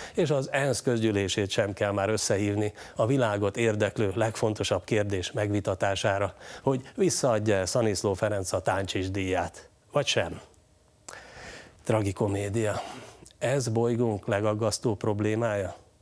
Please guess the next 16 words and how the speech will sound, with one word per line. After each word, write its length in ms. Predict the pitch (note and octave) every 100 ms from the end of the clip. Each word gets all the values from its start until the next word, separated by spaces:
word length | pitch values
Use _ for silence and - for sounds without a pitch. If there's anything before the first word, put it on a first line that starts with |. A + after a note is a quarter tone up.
| _ _ _ -
Ennyire 420 | B2 D3+ D3+ G#2+
félnek 500 | - A2 G#2+ A#2 G#2+
tőlem? 480 | - G2 G2 A2+ F#2 - _ _ _ _ _ - _ -
A 80 | A2
világpanorámától? 1200 | A2+ G#2 G#2+ A#2 A2 A2 A2+ B2+ A#2 - F#2 - - - - - -
Az 160 | G#2+
Echo 320 | - G2+ A#2+ G#2+
televíziótól? 960 | A#2+ A2 A2+ G#2+ A#2+ A#2+ G#2+ F#2+ F2 - _ _ _ -
Az 160 | G#2+
igazságtól? 920 | A#2+ G#2+ F#2+ - A#2+ A#2+ - G2+ E2+ - _ _ _ _ _ - _ - - - - - - - - - -
Igen, 380 | C#3 A2+ F#2 - -
ez 140 | C3+
a 140 | B2 A2+
gonosz 380 | B2+ D3 A#2+ -
háttéruralom 920 | C3+ B2+ - A#2 A#2 A2 A2 G#2+ G#2 -
eszközei, 680 | A#2 A#2+ - A2+ A2+ A2+